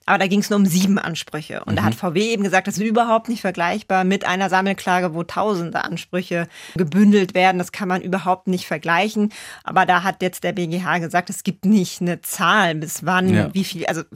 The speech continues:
Speaker 1: wo sollte man die auch ziehen? Also ist zehn dann okay oder noch zwanzig? Also diesem Argument klar eine
Speaker 2: Warum
Speaker 1: Absage.
Speaker 2: sollte es besser sein, wenn mehr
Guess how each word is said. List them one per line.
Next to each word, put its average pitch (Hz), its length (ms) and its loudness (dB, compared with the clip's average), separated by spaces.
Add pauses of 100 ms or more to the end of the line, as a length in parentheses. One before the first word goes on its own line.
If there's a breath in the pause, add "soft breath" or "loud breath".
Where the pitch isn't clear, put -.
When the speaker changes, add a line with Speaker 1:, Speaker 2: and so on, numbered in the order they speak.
(300)
Speaker 1:
wo 190 160 0
sollte 196 260 2
man 180 180 0
die 180 180 0
auch - 160 -8
ziehen? 190 420 0
Also 160 180 -6
ist - 220 -12
zehn 180 240 -2
dann 170 160 -2
okay 202 480 -2
oder 170 220 -2
noch 160 220 -6
zwanzig? 180 640 -4
Also 165 240 -6 (500 loud breath)
diesem 190 240 0
Argument 180 460 0
klar 165 240 -4
eine 165 140 -4
Speaker 2:
Warum - 100 -2
Speaker 1:
Absage. 104 240 2
Speaker 2:
sollte 101 120 2
es - 80 -2
besser 110 360 0
sein, 107 240 2
wenn 98 260 2
mehr 110 400 0